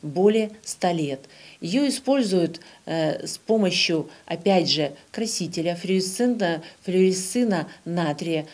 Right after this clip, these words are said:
ноль однопроцентного или ноль двухпроцентного. И, э, при, э, использовании, э, данной методики необходимо использовать щелевую лампу, биомикроскоп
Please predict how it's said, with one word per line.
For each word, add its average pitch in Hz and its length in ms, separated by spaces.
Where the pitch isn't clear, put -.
ноль 269 200
однопроцентного 165 1040
или 240 280
ноль 196 300
двухпроцентного. 160 1200
И, 320 280
э, 170 300
при, 190 440
э, 160 340
использовании, 160 960
э, 151 360
данной 165 400
методики 269 720
необходимо 180 840
использовать 151 840
щелевую 151 480
лампу, 196 400
биомикроскоп 233 1000